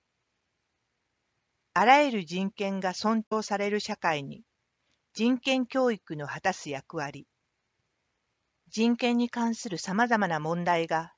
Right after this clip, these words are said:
複雑多様化し、新型コロナウイルス感染症に関する差別などの新たな人権課題もクローズアップされています。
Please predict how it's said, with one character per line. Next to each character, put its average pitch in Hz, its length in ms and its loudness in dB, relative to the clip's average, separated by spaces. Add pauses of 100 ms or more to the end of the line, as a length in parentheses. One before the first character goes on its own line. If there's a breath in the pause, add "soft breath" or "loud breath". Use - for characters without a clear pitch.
複 - 260 -6
雑 220 240 0
多 185 120 0
様 196 200 0
化 190 160 -8
し、 185 260 -14 (460 soft breath)
新 214 320 -4
型 214 220 4
コ 208 160 0
ロ 214 100 0
ナ 208 140 2
ウ 220 80 0
イ 214 60 -4
ル 190 80 -4
ス - 120 -10
感 202 240 0
染 226 260 0
症 214 220 -2
に 202 120 -4
関 214 260 -2
す 226 140 -6
る 175 80 -4
差 214 160 0
別 185 240 -6
な 147 120 -4
ど 139 120 -6
の 139 180 -10 (460)
新 196 220 6
た 175 120 0
な 151 140 -2
人 180 220 -4
権 220 240 -2
課 226 140 2
題 175 200 0
も 139 120 -8
ク - 160 -12
ロ 202 140 4
ー 220 60 4
ズ 220 100 2
ア 220 80 6
ッ 220 40 -2
プ - 120 -14
さ 151 160 -8
れ 147 100 -6
て 151 120 -4
い 147 100 -4
ま 139 160 -6
す。 - 240 -20